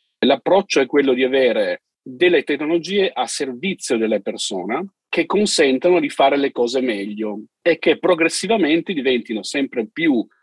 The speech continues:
importanti all'interno delle nostre vite, facilitandoci le nostre vite, esattamente come fanno oggi, ma sempre di più,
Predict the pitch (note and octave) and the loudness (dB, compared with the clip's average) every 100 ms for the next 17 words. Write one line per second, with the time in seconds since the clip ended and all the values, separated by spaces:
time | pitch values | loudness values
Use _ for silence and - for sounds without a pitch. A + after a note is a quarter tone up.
0 | - - C#3 D3+ C#3 - G3+ A#2 G#2+ G#2+ | -10 -4 -2 0 -2 0 0 0 0 0
1 | A2+ G#2+ B2+ A#2+ A2 G#2+ A2+ G#2+ F#3+ G3+ | 0 0 0 0 -2 -4 -4 -6 -6 -2
2 | A3 G#3+ F#3 - - - - B2 - D3 | -4 0 -2 0 -2 -2 -4 -4 2 2
3 | A#2+ G#2 - G#2 G2+ F#2+ G#2 G2 F#2 - | 2 0 -4 -6 -8 -6 -8 -8 -6 0
4 | G#3 - - - - A2+ B2 B2 C#3 C3+ | 0 -2 -20 -12 -2 2 4 4 4 4
5 | B2 A#2+ A#2+ B2+ D3 A#2+ A2+ G#2+ - A#2+ | 4 4 4 4 4 2 -2 -4 -4 -2
6 | A2+ G#2+ G#2 A2 G2 G2 | -2 -4 -8 -8 -6 -6